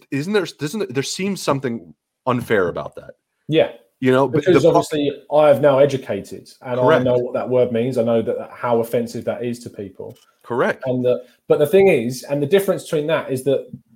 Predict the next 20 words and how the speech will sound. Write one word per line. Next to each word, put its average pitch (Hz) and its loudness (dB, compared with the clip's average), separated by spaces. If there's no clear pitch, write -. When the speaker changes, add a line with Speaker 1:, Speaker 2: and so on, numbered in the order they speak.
Speaker 2:
I 143 8
know 131 2
of 123 2
people, 123 -2
well, 120 2
obviously 113 -4
you're 110 -4
not 107 -6
gonna 110 -4
name, 117 -4
that 117 4
don't 143 4
agree 156 2
with 120 -4
that 117 -4
line 107 0
of 101 -10
thought 98 -8
and 127 -2
will, 139 -2